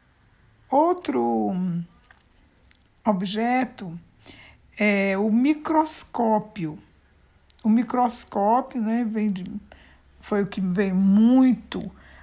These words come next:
ajudar a ciência, porque ele é um os-, um instrumento óptico que tem a capacidade de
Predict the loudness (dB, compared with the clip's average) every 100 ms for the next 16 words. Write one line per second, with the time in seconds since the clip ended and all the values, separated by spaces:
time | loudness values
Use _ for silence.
0 | -2 0 0 2 4 4 2 -2 -2 0
1 | 0 0 -2 -6 -8 -14 -20 -20 _ -8
2 | -6 -2 0 0 0 0 0 -2 -4 -4
3 | -2 0 -2 -2 -2 -2 -4 -4 0 0
4 | 0 -8 -12 -12 -8 -6 -2 -2 0 -4
5 | -4 -6 -6 -2 -2 -2 -4 -6 -8